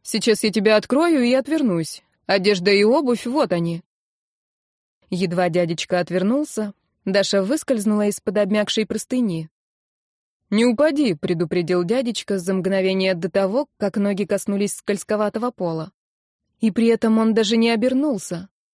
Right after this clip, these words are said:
Даша на всякий случай перекрестилась, а дядечка, по-прежнему не оборачиваясь, продолжал отвечать на вопросы, как только они возникали в её голове.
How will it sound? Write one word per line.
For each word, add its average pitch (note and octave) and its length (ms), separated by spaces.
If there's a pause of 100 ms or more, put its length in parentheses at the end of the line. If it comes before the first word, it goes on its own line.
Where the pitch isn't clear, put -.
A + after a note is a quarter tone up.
(160)
Даша F#3+ 380
на F3+ 120
всякий F3+ 340
случай F#3 380
перекрестилась, G3 920 (280)
а G#3+ 140
дядечка, D4 460
по-прежнему G3+ 580
не G3 140
оборачиваясь, G3+ 840
продолжал G3 460
отвечать F#3+ 420
на G3 100
вопросы, A#3 480
как G#3+ 220
только G#3 300
они G3+ 180
возникали G#3 580
в F#3 60
её G#3 260
голове. G3 540